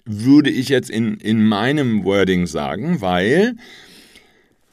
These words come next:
ich fand's schön hier. Ich hab die Bilder gemalt, dass ich hier wohnen will. Und dann hab ich ja wirklich auch fünfundzwanzig Jahre lang genau das in meinen N-L-P-Seminaren, im Ziele-Seminar und an vielen Stellen anderen gepredigt.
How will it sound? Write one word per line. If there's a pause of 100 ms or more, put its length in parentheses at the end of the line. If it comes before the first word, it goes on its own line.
(180)
ich
fand's
schön
hier.
Ich
hab
die
Bilder
gemalt,
dass
ich
hier
wohnen
will.
Und
dann
hab
ich
ja
wirklich
auch
fünfundzwanzig
Jahre
lang
genau
das
in
meinen
N-L-P-Seminaren,
im
Ziele-Seminar
und
an
vielen
Stellen
anderen
gepredigt.